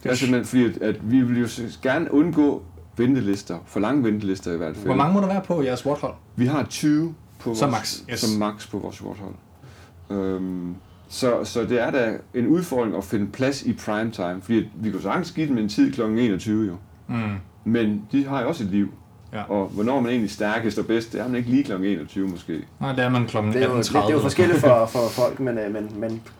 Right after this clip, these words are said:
Speaker 1: de
Speaker 3: primært så
Speaker 1: færreste. De
Speaker 2: Ja.
Speaker 1: færreste i hvert fald, ikke?
Speaker 2: Okay, og hvad så med åbningstider? Det synes jeg egentlig også nogle gange er lidt interessant. Hvornår
Speaker 1: Ja.
Speaker 2: kan medlemmer komme, og hvornår kan man komme drop in, og
Speaker 1: Vi er åbent fra klokken seks tredive til enogtyve.
Speaker 2: Seks tredive til enogtyve, yes.
Speaker 1: Og,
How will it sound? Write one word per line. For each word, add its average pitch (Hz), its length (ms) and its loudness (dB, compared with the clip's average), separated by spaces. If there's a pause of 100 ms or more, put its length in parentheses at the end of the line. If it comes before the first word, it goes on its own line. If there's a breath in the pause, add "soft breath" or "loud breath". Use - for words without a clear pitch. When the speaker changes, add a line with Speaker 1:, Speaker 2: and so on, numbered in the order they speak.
(100)
Speaker 1:
de 110 60 2
Speaker 3:
primært 135 160 4
så 147 60 2
Speaker 1:
færreste. 127 400 4
De - 320 -6
Speaker 2:
Ja. 110 60 2
Speaker 1:
færreste 107 320 -4
i - 20 -8
hvert 85 180 -8
fald, 85 100 -10
ikke? 92 120 -2 (1300 loud breath)
Speaker 2:
Okay, 156 260 2 (220)
og 127 600 2 (200)
hvad 147 140 0
så - 280 2
med 190 260 6 (220)
åbningstider? 165 580 2
Det 110 160 0
synes 156 120 -6
jeg 175 60 0
egentlig 156 200 0
også 139 120 -2
nogle 143 120 0
gange 139 140 0
er 135 40 2
lidt 135 100 -2
interessant. 120 440 -6 (100)
Hvornår 143 160 2
Speaker 1:
Ja. 175 60 0
Speaker 2:
kan 196 120 6
medlemmer 185 400 4
komme, 180 420 4
og 139 220 2
hvornår 151 200 0
kan 160 80 -2
man 160 100 2
komme 143 180 0
drop 135 160 2
in, 180 260 4
og 127 400 0
Speaker 1:
Vi 123 100 4
er 127 60 6
åbent 147 320 4
fra 120 60 0
klokken 104 320 0
seks 120 280 -2
tredive 101 360 0
til 98 200 0
enogtyve. 90 380 -4
Speaker 2:
Seks 175 280 -2
tredive 147 240 -2
til 120 80 -4
enogtyve, 110 280 -6
yes. 196 60 -4
Speaker 1:
Og, 92 420 2